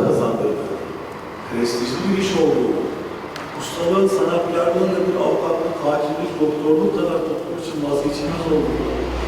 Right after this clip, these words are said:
insanlara anlatabilmek için hepimizin desteğine ihtiyacımız var.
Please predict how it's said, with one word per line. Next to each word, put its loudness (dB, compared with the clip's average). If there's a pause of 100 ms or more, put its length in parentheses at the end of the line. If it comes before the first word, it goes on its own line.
(120)
insanlara 2
anlatabilmek 2
için -4 (480)
hepimizin 0
desteğine 4
ihtiyacımız 0
var. -4